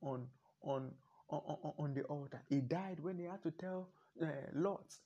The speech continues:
to take wherever he, he wants out of the land. And then God rewarded him with a promise.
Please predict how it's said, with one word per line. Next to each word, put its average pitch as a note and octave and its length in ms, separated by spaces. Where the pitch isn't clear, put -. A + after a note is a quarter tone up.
to C#3+ 100
take G3 300
wherever F3+ 460
he, E3+ 120
he D#3 60
wants F3 440
out F3+ 200
of C#3 120
the C3+ 80
land. B2+ 340
And B2+ 120
then A#2+ 120
God D#3+ 220
rewarded D3+ 540
him F3+ 160
with - 160
a A2+ 60
promise. - 260